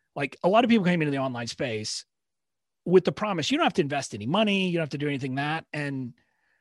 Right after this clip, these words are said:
I'm like, if I were gonna build a brick and mortar business, I would expect I gotta spend money.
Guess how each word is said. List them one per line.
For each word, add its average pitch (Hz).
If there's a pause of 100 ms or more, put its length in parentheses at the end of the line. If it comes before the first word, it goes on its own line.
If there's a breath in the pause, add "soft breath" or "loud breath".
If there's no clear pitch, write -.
(120)
I'm 247
like, 247 (200)
if 202
I 277
were 330
gonna 381
build 302
a 180
brick 175
and 160
mortar 147
business, 254 (300)
I 247
would 370
expect 202
I 165
gotta 220
spend 156
money. 143